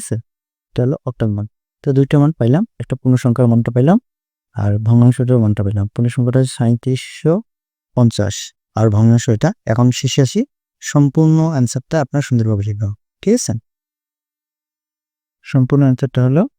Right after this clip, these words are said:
আহ, কত জানি দেখলাম সংখ্যাটা, সাঁইত্রিশশো পঞ্চাশ, থ্রি সেভেন ফাইভ জিরো, রেডিক্স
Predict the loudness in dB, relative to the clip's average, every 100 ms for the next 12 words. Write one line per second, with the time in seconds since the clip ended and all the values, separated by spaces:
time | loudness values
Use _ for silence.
0 | _ _ _ _ _ _ _ _ -2 0
1 | 0 -2 -2 2 4 2 2 -2 -2 -4
2 | -4 -4 -4 -6 _ _ _ _ -4 -4
3 | -12 _ _ _ _ _ _ _ _ _
4 | -16 0 2 4 2 -4 -2 -4 0 0
5 | 0 -2 -2 -6 -6 -6 -2 -2 -4 -6
6 | -10 -12 -14 -18 -20 -20 -20 -20 -20 _
7 | 2 2 0 _ _ _ _ _ _ _
8 | _ _ _ _ _ _ _ _ _ _
9 | _ -6 -6 -14 _ 0 0 2 -2 -6
10 | -2 -2 0 2 0 -2 _ _ _ _
11 | _ _ _ _ _ _ _ -6 -2 0
12 | -2 -2 0 2 2 0 -4 _ _ _
13 | 0 2 -2